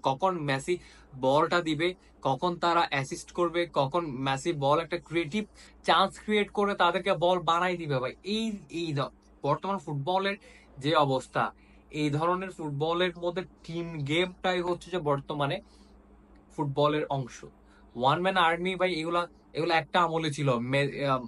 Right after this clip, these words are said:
ম্যারাডোনার আমলে ছিল, পেলের আমলে ছিল, এগুলা তখনকারের খেলা ছিল। এখন টিম গেম যদি না হয়, তাহলে ফুটবল খেলাই পসিবলই না। এবং এই যে, আহ, আশরাফ হাকিমি, নুনু মেন্ডেস,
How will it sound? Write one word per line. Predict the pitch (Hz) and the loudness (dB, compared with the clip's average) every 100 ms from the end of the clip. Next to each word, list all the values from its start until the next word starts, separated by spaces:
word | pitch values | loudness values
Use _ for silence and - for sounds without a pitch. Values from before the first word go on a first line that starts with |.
| 139 | 2
ম্যারাডোনার | 151 147 151 170 170 | 4 4 4 2 4
আমলে | 165 160 165 | 4 2 -2
ছিল, | 151 175 180 - | 0 2 2 -2
পেলের | 151 143 151 | 0 2 2
আমলে | 160 151 165 170 | 2 2 0 -2
ছিল, | - 175 180 | -4 -4 -4
এগুলা | 147 151 180 180 - | -2 0 2 0 2
তখনকারের | 156 147 196 190 180 156 | 0 0 -2 -2 -2 -2
খেলা | 139 127 | -2 -4
ছিল। | 120 117 110 - - | -6 -10 -12 -16 -8
এখন | 123 135 185 - | -2 0 0 0
টিম | 196 196 185 | -2 -2 -2
গেম | 175 202 202 | 0 0 0
যদি | 202 202 | -2 -4
না | 196 | -2
হয়, | 165 175 | -2 -2
তাহলে | 165 156 | -6 -8
ফুটবল | 147 135 139 139 | -8 -4 -2 -2
খেলাই | 139 131 131 - - - - - | -2 -2 -4 -10 -20 -20 -20 -4
পসিবলই | 160 - 180 170 127 104 | -2 -2 -2 0 -2 -6
না। | - - - - - 139 - - - - - - - - - - - | -12 -20 -20 -18 -16 -16 -18 -20 -20 -20 -20 -20 -20 -20 -20 -8 0
এবং | 151 208 208 - - - - | 2 4 0 -6 -20 -20 -6
এই | 147 180 | -2 0
যে, | 190 185 151 | 2 2 2
আহ, | 139 139 - | 2 2 2
আশরাফ | 170 - 233 226 | 2 4 2 4
হাকিমি, | 190 - 247 233 226 208 - - - | 2 2 0 2 0 -2 -10 -20 -6
নুনু | 165 196 | 0 2
মেন্ডেস, | 185 156 165 190 180 | 4 2 2 0 0